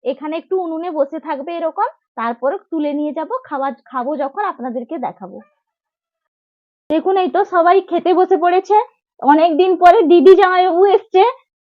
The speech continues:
সঙ্গে অনেক দিন পরে পেয়ে গেছি, এই জন্য দিদি জামাইবাবুকে রান্না করে আজকে খাওয়াবো। খেয়ে কেমন হয়েছে বলবে। সঙ্গে আছে আম, পাকা আম তো আছেই, মাংস তো করেছি আপনাদেরকে দেখিয়েছি, সঙ্গে নিয়েছি পটল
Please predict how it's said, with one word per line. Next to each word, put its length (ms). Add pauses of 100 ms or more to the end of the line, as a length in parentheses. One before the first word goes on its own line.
(140)
সঙ্গে 300 (120)
অনেক 160 (100)
দিন 80 (100)
পরে 220
পেয়ে 240
গেছি, 240 (340)
এই 140
জন্য 180 (380)
দিদি 280
জামাইবাবুকে 540
রান্না 340
করে 200
আজকে 180 (120)
খাওয়াবো। 340 (760)
খেয়ে 260
কেমন 320
হয়েছে 240 (120)
বলবে। 260 (640)
সঙ্গে 380 (600)
আছে 280 (200)
আম, 100 (120)
পাকা 320
আম 80 (100)
তো 40 (140)
আছেই, 300 (140)
মাংস 200 (140)
তো 120
করেছি 340
আপনাদেরকে 420 (100)
দেখিয়েছি, 360 (160)
সঙ্গে 340
নিয়েছি 240 (100)
পটল 320